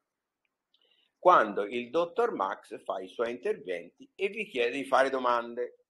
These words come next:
perché si sta lì senza fare niente, si ascolta, si ascolta, invece bisogna agire. C'è un termine molto chiaro che in italiano non si usa mai,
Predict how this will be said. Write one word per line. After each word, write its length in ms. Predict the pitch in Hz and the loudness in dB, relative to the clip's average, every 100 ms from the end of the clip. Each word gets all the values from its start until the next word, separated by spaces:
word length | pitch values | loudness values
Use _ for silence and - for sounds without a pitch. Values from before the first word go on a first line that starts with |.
| _ | _
perché 180 | _ 117 | _ -20
si 160 | 120 | -20
sta 240 | - 151 147 | -10 -4 -4
lì 380 | 135 147 - _ | -4 -8 -10 _
senza 400 | - 127 - 117 | -8 -8 -8 -8
fare 200 | 180 208 | -6 -6
niente, 360 | 208 127 - | -6 -8 -12
si 100 | - | -10
ascolta, 460 | 123 - 135 139 190 | -10 -8 -8 -8 -8
si 80 | 220 | -10
ascolta, 480 | 220 107 104 - | -10 -6 -6 -4
invece 380 | 123 113 113 127 | -6 -6 -12 -14
bisogna 520 | 127 113 110 110 113 107 - _ _ | -18 -6 -6 -4 -8 -8 -12 _ _
agire. 1000 | 120 117 117 - 120 110 110 110 113 - _ _ _ _ _ | 2 4 2 -6 -12 -8 -4 -4 -4 -12 _ _ _ _ _
C'è 140 | - 156 | -2 -2
un 200 | 165 160 | -2 0
termine 560 | 147 107 98 107 110 | 2 2 -2 -8 -8
molto 520 | 120 165 170 160 180 | -6 -4 -4 -6 -10
chiaro 520 | 180 135 110 110 113 - | -4 0 2 2 -2 -6
che 140 | 117 | -8
in 160 | 107 135 | -6 -6
italiano 640 | 147 131 113 104 92 90 | -4 -4 -2 -4 -4 -6
non 240 | 90 98 | -8 -12
si 160 | - 107 | -10 -6
usa 180 | 92 98 | 2 4
mai, 500 | 92 82 101 165 | 4 2 -2 -8